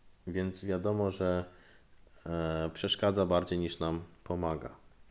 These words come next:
Więc ogólnie ja bym wam legendę re-, rekomendował grać albo czerwonym składem, znaczy czerwonym składem lub niebieskim, a tam gdzie odbija, to wiadomo, musicie i tak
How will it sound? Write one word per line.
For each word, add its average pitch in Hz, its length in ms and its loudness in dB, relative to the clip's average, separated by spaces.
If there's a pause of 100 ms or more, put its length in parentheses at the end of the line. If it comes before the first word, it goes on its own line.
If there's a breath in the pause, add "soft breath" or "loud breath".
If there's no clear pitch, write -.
(380)
Więc 95 440 0
ogólnie 110 400 2
ja 101 140 4
bym 101 200 2
wam 92 240 2 (380)
legendę 92 640 2
re-, 104 360 0
rekomendował 92 680 2
grać 85 360 2 (720 loud breath)
albo 104 260 -2
czerwonym 107 500 2
składem, 104 580 0 (260)
znaczy 95 220 -4
czerwonym 123 380 4
składem 113 600 0
lub 101 240 0
niebieskim, 87 560 2
a 92 60 0
tam 107 180 2
gdzie 95 140 4
odbija, 92 500 2 (100)
to 87 120 0
wiadomo, 82 380 2
musicie 82 440 -4
i 78 40 -4
tak - 280 -4